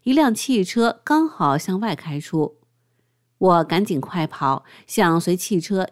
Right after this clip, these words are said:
一同出门。因为跑得太急，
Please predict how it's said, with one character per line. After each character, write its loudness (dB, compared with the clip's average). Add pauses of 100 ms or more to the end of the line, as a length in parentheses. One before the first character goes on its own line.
一 -2
同 -4
出 -10
门。 -2 (1200)
因 4
为 4
跑 -6
得 -4
太 -6
急， -4